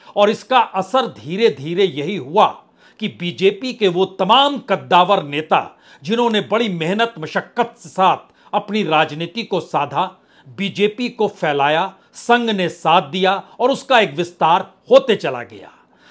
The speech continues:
लेकिन जैसे ही दिल्ली की गद्दी पर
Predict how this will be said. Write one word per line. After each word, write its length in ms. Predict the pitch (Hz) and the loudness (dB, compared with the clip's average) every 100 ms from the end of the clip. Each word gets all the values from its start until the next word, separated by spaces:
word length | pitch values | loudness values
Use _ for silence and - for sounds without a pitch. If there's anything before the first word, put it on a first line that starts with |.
| - - | -20 -16
लेकिन 400 | 160 226 262 262 | 2 2 2 -6
जैसे 440 | 143 180 196 196 262 | 0 2 2 2 0
ही 140 | 277 | 0
दिल्ली 360 | 196 185 190 185 | -2 -2 -2 -4
की 140 | 196 | -4
गद्दी 440 | 165 156 143 143 214 | -6 -6 -4 -4 -4
पर 200 | - | -8